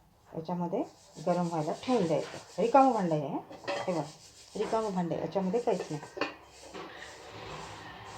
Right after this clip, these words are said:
गरम व्हायला ठेवून द्यायचं. आणि थोडं थोडं तूप टाकून हे आपलं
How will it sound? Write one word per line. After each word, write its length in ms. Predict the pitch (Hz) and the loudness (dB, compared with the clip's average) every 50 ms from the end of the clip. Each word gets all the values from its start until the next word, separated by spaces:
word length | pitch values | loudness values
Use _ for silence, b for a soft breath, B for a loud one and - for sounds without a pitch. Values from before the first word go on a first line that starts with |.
| - - - - - - - - | -14 -12 -12 -10 -10 -2 2 4
गरम 160 | 208 208 196 | 4 4 4
व्हायला 280 | 190 175 170 160 175 226 | 2 2 2 2 0 0
ठेवून 320 | 233 - 254 240 196 165 | 2 4 4 6 6 4
द्यायचं. 300 | 139 123 - - - 107 104 - - - - - - - - - - - - - - - - - - - - - - - - - - - - - - - - - - - - - - - - - - - - - - - - - - - - - - - - - - - | 2 0 -2 -4 -6 -6 -6 -6 -8 -14 -14 -12 -12 -12 -14 -14 -18 -18 -16 -16 -16 -16 -14 -14 -14 -14 -12 -12 -14 -14 -16 -16 -18 -18 -18 -18 -18 -18 -18 -18 -18 -18 -18 -18 -18 -18 -18 -18 -20 -20 -20 -20 -20 -20 -20 -20 -20 -20 -20 -20 -20 -20 -20 -16 -8 -2
आणि 180 | 170 190 233 254 - | 0 2 2 2 2
थोडं 180 | - 214 202 202 202 | 2 2 2 2 4
थोडं 220 | - 202 208 196 - | 4 4 4 4 4
तूप 180 | 208 196 - | 2 2 4
टाकून 300 | - 196 185 - 202 196 | 4 2 2 2 0 0
हे 140 | 175 165 175 | 2 2 2
आपलं 260 | 165 - - 240 311 | 0 0 2 2 0